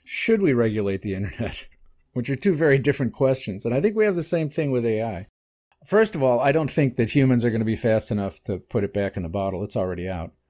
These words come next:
And we can say, "All the scrupulous people shouldn't be able to do this, and all the unscrupulous people are gonna do it anyway." You know, and how do you punish an A I? And once it's out, it's out. I think we need to change the way we look at the world.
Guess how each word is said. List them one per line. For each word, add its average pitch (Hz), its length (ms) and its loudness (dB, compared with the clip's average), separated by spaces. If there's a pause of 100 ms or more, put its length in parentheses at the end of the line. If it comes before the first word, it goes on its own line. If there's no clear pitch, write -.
(500)
And 113 320 0
we 147 140 4
can 147 160 -2
say, 123 560 4 (340)
"All 214 280 4
the 156 160 2
scrupulous 156 720 2
people 120 600 0 (640)
shouldn't 196 400 2
be 175 120 6
able 151 180 4
to 143 80 4
do 165 180 6
this, 113 420 0
and 127 140 -2
all 175 140 4
the 156 100 2
unscrupulous 135 600 0
people 120 280 -2
are 110 40 -2
gonna 107 140 -2
do 110 180 0
it 110 40 2
anyway." 92 420 -4 (440)
You 127 180 -2
know, 113 120 2
and 95 100 -2
how 147 140 6
do 143 60 4
you 135 60 6
punish 135 440 2
an 110 80 -2
A 113 180 0
I? 92 340 -4 (140)
And 110 160 -8
once 139 220 -2
it's 113 140 -4
out, 117 300 0
it's 98 200 -10
out. 104 280 -6 (120)
I 139 100 4
think 156 160 2
we 143 100 4
need 135 180 4
to 120 80 2
change 123 580 0
the 113 100 -2
way 113 140 2
we 104 80 0
look 101 220 -4
at 87 80 -10
the 90 80 -8
world. 87 280 -10